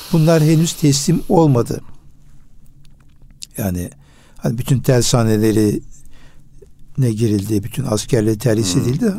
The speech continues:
Speaker 1: Ama hayır, oradaki iki kolordu ve Konya'daki Ali Fuat Paşa'nın başında olduğu yirminci kolordu bunlar teslim olmadı.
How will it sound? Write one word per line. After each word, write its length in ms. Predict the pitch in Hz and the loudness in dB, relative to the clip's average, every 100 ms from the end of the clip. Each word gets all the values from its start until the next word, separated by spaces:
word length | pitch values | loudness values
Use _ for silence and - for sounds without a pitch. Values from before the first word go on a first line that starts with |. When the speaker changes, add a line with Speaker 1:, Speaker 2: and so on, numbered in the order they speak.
| 160 147 | -4 0
Speaker 1:
Ama 200 | 135 131 | 2 4
hayır, 320 | 160 123 - - | 4 2 -2 0
oradaki 400 | 147 123 120 226 | 0 0 -2 -2
iki 180 | 143 196 | 0 2
kolordu 560 | 175 143 135 143 226 - - - - - _ - - - - - - - - | 4 4 4 2 -2 -4 -18 -20 -20 -20 _ -20 -20 -20 -20 -20 -20 -10 -2
ve 60 | 143 | 0
Konya'daki 880 | - 175 156 120 120 - 113 - - - _ - | 2 4 4 4 0 0 -2 -4 -12 -20 _ -2
Ali 120 | 135 | 0
Fuat 320 | 139 151 143 - | 2 0 0 -2
Paşa'nın 380 | 123 131 113 | -2 -2 0
başında 300 | 123 117 131 | -2 0 0
olduğu 220 | 123 110 110 | 0 -2 -2
yirminci 460 | 117 131 143 131 | 0 2 4 2
kolordu 460 | 123 120 110 139 214 | 0 0 2 0 0
bunlar 240 | 147 170 | 2 2
teslim 380 | 165 147 139 156 | 2 2 2 2
olmadı. 400 | 160 127 104 104 | 2 2 0 -4